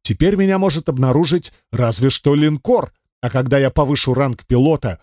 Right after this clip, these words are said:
и смогу прокачать корпус до второго поколения, то откроется возможность установить более мощное маскировочное поле, пробить которое под силу только специализированному классу кораблей.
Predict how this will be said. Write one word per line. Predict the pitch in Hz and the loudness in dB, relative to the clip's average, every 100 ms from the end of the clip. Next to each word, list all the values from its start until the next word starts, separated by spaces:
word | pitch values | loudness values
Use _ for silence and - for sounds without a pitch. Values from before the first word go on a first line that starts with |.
| _ | _
и | 127 | -2
смогу | - 135 143 151 | 0 0 0 -2
прокачать | - 147 160 151 175 123 | -2 -2 0 0 0 -2
корпус | - 170 - 117 95 | -2 -4 -2 -6 -2
до | 135 | -2
второго | - 151 160 143 110 | 0 0 2 0 -2
поколения, | - 117 151 190 220 160 110 147 - _ - | -6 -4 -2 0 0 -2 -4 -8 -16 _ -2
то | 131 | -2
откроется | 123 143 165 139 - | 0 0 0 0 -2
возможность | 120 104 175 190 127 110 - - _ | -2 0 -2 -2 -4 -6 -8 -16 _
установить | 123 - 139 143 147 | -2 0 0 0 0
более | 117 156 147 | 0 2 2
мощное | 135 165 170 - 160 | 0 0 -2 0 -2
маскировочное | 156 - 151 170 165 - 170 185 | -2 -2 0 0 -2 -2 -2 -4
поле, | 190 151 76 - _ - | -2 -2 -4 -12 _ -2
пробить | 156 151 170 - | 0 0 -2 -2
которое | - 120 208 208 139 | -2 -2 0 0 0
под | - 127 | -2 -4
силу | - - 208 117 - _ | -2 0 0 -2 -4 _
только | 170 151 - | -2 -2 -2
специализированному | 156 - 165 - 175 180 165 123 196 185 175 175 - | -4 -4 -4 0 0 0 0 0 2 0 0 -2 0
классу | 156 175 - 180 | 0 0 -2 -2
кораблей. | 180 185 185 123 78 | -2 0 0 -2 -4